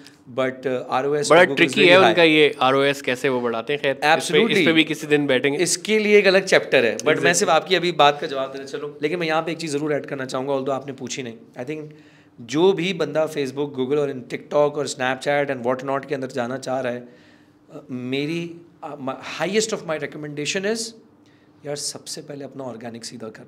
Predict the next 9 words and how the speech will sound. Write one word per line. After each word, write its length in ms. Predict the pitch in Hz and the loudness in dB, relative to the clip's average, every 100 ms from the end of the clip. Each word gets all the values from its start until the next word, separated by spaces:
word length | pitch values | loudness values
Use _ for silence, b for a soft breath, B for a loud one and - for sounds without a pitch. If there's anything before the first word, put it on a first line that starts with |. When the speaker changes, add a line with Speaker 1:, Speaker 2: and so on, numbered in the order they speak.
| - | -20
Speaker 1:
लें। 100 | - _ _ b b b - | -20 _ _ b b b -12
सबसे 440 | - - 175 170 | -8 -6 -8 -12
पहले 240 | 147 139 131 | -10 -10 -10
तवज्जो 460 | 131 120 117 120 | -8 -10 -8 -8
आप 200 | 117 117 135 | -8 -10 -14
एसईओ 320 | - 127 110 | -14 -10 -12
को 120 | 117 | -12
दीजिए, 340 | 120 104 - - _ _ b b b b 127 | -18 -18 -18 -20 _ _ b b b b -10
because 480 | 131 170 175 170 | -4 -2 -2 -4